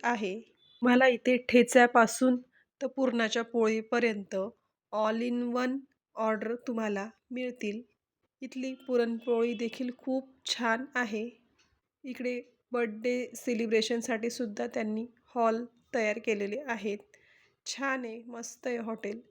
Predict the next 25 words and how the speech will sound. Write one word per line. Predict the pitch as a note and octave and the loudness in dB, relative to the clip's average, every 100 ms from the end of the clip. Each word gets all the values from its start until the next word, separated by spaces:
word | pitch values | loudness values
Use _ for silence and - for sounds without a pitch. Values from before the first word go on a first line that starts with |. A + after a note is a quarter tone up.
| A#3 | -12
एकदा | G3+ A3 | -6 -4
नक्कीच | A3 G#3+ - B3 C4+ | -2 -4 -6 -8 -2
व्हिजिट | A#3+ A3 G#3+ G#3 - - - | -2 -2 -4 -6 -10 -10 0
करा. | A3+ G#3 A3+ - _ - _ _ A#3 | 2 2 -2 -10 _ -20 _ _ -10
आणि | A#3+ | -4
थंडी | A#3+ A3 A3+ | -2 0 0
होती, | B3+ A#3+ A3+ | 0 0 -2
म्हणून | G#3+ A3 A#3 | -6 -4 -6
त्यांनी | A3+ G#3 A3 A3+ | -6 -6 -6 -8
थंडीसाठी | A#3 A3+ G#3+ A3+ A#3 G3+ G3 G3+ | -6 -6 -6 -6 -6 -6 -6 -10
शेकोटी | G#3 - A#3 A3 G#3+ A#3+ | -8 -4 -2 -2 -4 -4
पेटवण्यासाठी | A3+ G#3+ G#3+ G#3+ G#3+ G#3+ G#3 A3 A3+ | -4 -4 -4 -6 -6 -8 -6 -4 -4
अशा | G#3+ - | -4 -6
पद्धतीने | A#3+ A#3 G3 A3 G#3+ A3 G#3+ | -6 -8 -8 -8 -6 -8 0
तयार | G#3+ G3+ A3 | 2 2 0
केलेले | G#3+ G3+ G#3 | -4 -2 -2
होतं. | A#3 A3+ - G#3 - - - - | -2 -4 -6 -8 -8 -20 -20 -20
खूप | _ C4 C4 - | _ -6 -6 -4
छान | - A#3+ A3+ A3+ C4+ - _ _ B3+ | -2 2 0 0 -8 -18 _ _ -2
वाटत | A3 G#3+ A#3 | 0 0 -2
होतं | A#3 G#3+ G3+ | -4 -4 -6
तिथे. | G#3 G#3+ G3+ A3+ _ _ _ _ | -8 -6 -8 -8 _ _ _ _
तिथल्या | A#3+ C#4 | 4 6
त्या | C#4 B3+ | 6 6
मंदिरांचे | A#3+ A3+ B3+ B3 A#3 A3 - C4 B3+ B3+ | 8 10 12 10 8 4 2 6 6 4